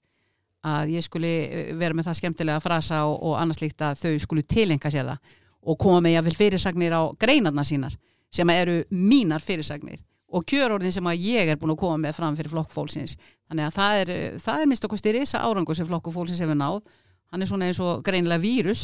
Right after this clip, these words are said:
sem er að skríða undir húðina á, á mjög mörgum og við erum búin að koma fátæktar umræðinni algjörlega, eh, í, eh, sko, í umferð í samfélaginu.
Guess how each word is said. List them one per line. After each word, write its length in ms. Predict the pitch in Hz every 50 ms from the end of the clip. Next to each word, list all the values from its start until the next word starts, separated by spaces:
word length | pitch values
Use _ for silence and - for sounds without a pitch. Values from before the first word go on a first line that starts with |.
| -
sem 100 | 180 170 160
er 40 | 151
að 80 | 160 - -
skríða 320 | 190 190 180 165 165 170
undir 240 | 190 185 151 - -
húðina 380 | - 180 190 185 180 175 170 170
á, 80 | 170 170 165
á 160 | - - 190 196 190
mjög 240 | 180 214 294 320 294
mörgum 400 | 233 240 285 294 - 190 202 269 370 330
og 80 | 220 185
við 80 | 220 254
erum 100 | 247 214 180
búin 100 | 185 170
að 60 | 165 -
koma 220 | 277 294 214 180 -
fátæktar 600 | - 240 254 262 - 226 202 - - 196 185 170 - - - - - - - - - _ _ -
umræðinni 540 | 226 254 254 226 214 190 190 190 190 - -
algjörlega, 720 | - 226 269 330 311 - - 233 208 202 196 185 180 180 180 - -
eh, 240 | - 190 180 175 170 175 -
í, 140 | 208 208 196 190 185 -
eh, 240 | - 185 180 175 - - 170
sko, 300 | - - 185 180 175 165 - -
í 140 | 202 190 185 -
umferð 400 | 226 262 277 - - 170 160 -
í 80 | - 196
samfélaginu. 560 | - - 202 175 - 143 131 117 - 151 139